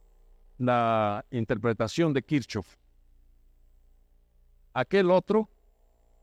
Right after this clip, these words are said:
y aquel, a-, aquel otro que incluye las áreas culturales a la llegada de los españoles, y el de arriba,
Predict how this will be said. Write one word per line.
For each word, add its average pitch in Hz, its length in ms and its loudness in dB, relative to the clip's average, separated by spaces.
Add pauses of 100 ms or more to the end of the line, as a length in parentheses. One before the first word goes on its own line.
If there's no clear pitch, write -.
(960)
y 123 120 0
aquel, 165 460 2
a-, 139 240 -4
aquel 165 320 0
otro 156 240 0
que 131 480 -4 (480)
incluye 117 880 -2 (260)
las 104 220 -2
áreas 139 440 0
culturales 113 760 0
a 123 80 -8
la 107 100 -6
llegada 113 200 -4
de 123 40 -4
los 113 100 -8
españoles, 123 520 -6 (340)
y 120 100 0
el 123 100 0
de 120 80 0
arriba, 156 460 2